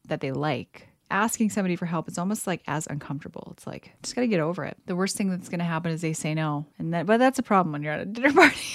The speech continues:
"Would you mind helping me just collect the glasses?" "No." "Okay, I'll." <laughs> Oh, I'm sure that's probably happened.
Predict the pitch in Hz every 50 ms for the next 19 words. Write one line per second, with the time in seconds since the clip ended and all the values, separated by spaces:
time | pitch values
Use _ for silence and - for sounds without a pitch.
0 | - - - - - - - - 587 - _ _ _ _ _ - - 349 - 381
1 | 381 381 415 440 403 - 311 330 330 - 359 370 359 349 330 - 320 - - -
2 | 277 262 240 - 233 233 226 220 220 - - 220 220 - - - - _ _ -
3 | 294 302 294 294 294 294 294 _ _ - - 359 - - 247 262 262 269 302 -
4 | - 262 262 294 277 262 - _ - - - - - - - - - - - 440
5 | - - 466 453 - - 247 220 208 202 202 202 - - 196 180 180 180 - -
6 | 175 170 165 180 220 247 262 262 214 214 226 254 285 -